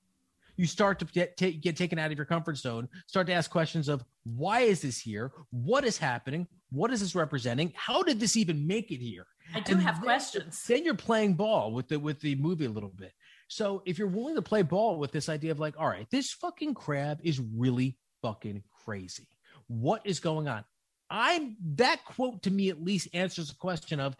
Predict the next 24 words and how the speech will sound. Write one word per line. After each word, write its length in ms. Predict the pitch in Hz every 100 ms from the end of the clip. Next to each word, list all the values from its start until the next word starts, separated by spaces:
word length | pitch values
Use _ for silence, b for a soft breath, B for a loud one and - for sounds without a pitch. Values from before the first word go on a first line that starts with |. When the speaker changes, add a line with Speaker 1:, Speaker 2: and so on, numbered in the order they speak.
| 190 156
Speaker 1:
it's 240 | 185 151
more 240 | 165 254 254
than 160 | 240
just, 380 | 175 202 185 - _ -
"Let's 340 | 139 196 -
throw 200 | 208 190
a 60 | 160
silly 340 | 185 160 151
animal 380 | 131 110 95 92
in 60 |
there." 240 | 92 - - b
Like, 160 | 160 151
there 120 | 226
were, 140 | 254 202
there 220 | 202 208
were 240 | 202 185 _ _
thoughts 400 | - 339 339 - -
behind 360 | - 208 202 190
it. 80 | -
So 140 | 285
maybe 260 | 330 359 349
he 60 |
wasn't 320 | 277 339 294 -
successful 680 | 151 220 311 - 135 139